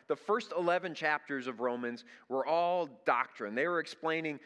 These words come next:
why did Jesus have to go? Why did he have to die? What, what happened? Why, why do we need salvation? Uh, all these different things. It was just kind of the, the why behind everything, the, the doctrine. And then in chapter twelve,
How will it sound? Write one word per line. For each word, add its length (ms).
why 240
did 160
Jesus 420
have 240
to 100
go? 440
Why 160
did 140
he 140
have 240
to 80
die? 440
What, 300
what 160
happened? 500
Why, 280
why 280
do 100
we 140
need 240
salvation? 920
Uh, 320
all 240
these 260
different 320
things. 160
It 60
was 100
just 180
kind 260
of 120
the, 240
the 140
why 400
behind 400
everything, 400
the, 280
the 80
doctrine. 540
And 140
then 140
in 100
chapter 400
twelve, 500